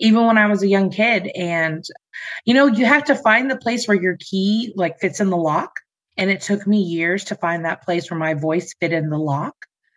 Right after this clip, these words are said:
and unlocked the door to me having the opportunity to sing. And when I was younger, it just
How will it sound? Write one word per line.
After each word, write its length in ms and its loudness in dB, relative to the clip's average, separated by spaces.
and 140 -2
unlocked 480 -2
the 80 -4
door 380 0
to 180 -4
me 160 -2
having 380 -2
the 80 -4
opportunity 580 -4
to 80 -2
sing. 500 -2
And 320 4
when 120 4
I 60 4
was 160 0
younger, 300 0
it 140 -2
just 360 -4